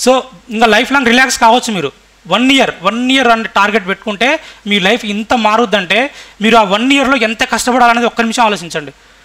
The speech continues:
ఎంత తప్పించాలో ఆలోచించండి. ఈ అవకాశం మళ్ళీ రాదు మీకు. ఇక నెక్స్ట్ గ్రూప్ టూ అంటే రెండు, రెండు వేల పదిహేను నోటిఫికేషన్ గ్రూప్ టూ, ఇప్పుడు రెండు వేల ఇరవై మూడు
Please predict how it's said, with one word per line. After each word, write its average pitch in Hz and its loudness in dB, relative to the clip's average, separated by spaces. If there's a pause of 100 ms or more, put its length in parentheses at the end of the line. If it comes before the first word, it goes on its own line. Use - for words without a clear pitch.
(220)
ఎంత 208 -2
తప్పించాలో 247 0
ఆలోచించండి. 180 -4 (280)
ఈ 196 2
అవకాశం 233 2
మళ్ళీ 208 2
రాదు 202 2
మీకు. 175 -6
ఇక 147 -8 (320)
నెక్స్ట్ 208 -2
గ్రూప్ 226 -2
టూ 247 2
అంటే 277 0 (340)
రెండు, 208 -4
రెండు 202 0
వేల 233 4
పదిహేను 214 0
నోటిఫికేషన్ 202 -4
గ్రూప్ 175 -12
టూ, 247 -6 (260)
ఇప్పుడు 190 -4
రెండు 190 -4
వేల 220 0 (540)
ఇరవై 202 2
మూడు 190 -2